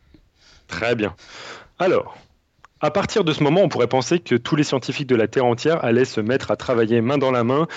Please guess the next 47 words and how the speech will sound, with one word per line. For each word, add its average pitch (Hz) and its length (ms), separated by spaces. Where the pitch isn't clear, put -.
à 131 100
la 123 100
réalisation 127 580
d'une 127 160
classification 131 720
du 123 120
vivant 120 460
de 131 80
la 113 80
mort 127 140
qui 139 120
tue. - 160
Eh 151 80
ben 156 180
non, 143 260
ça 127 240
n'a, 113 160
ça, 120 320
ça 110 140
a 107 60
traîné 147 480
pas 127 160
mal, 131 320
notamment 143 460
parce 127 220
que - 80
toute - 220
la 143 100
communauté 135 440
scientifique 139 520
ne 131 80
s'est 123 160
pas 127 160
mise 143 220
à 117 60
appliquer 131 280
la 127 120
théorie 131 260
de 131 40
l'évolution 117 520
à 160 100
la 127 140
lettre 117 560
pour 120 160
établir 123 300
les 123 100
classifications. 120 720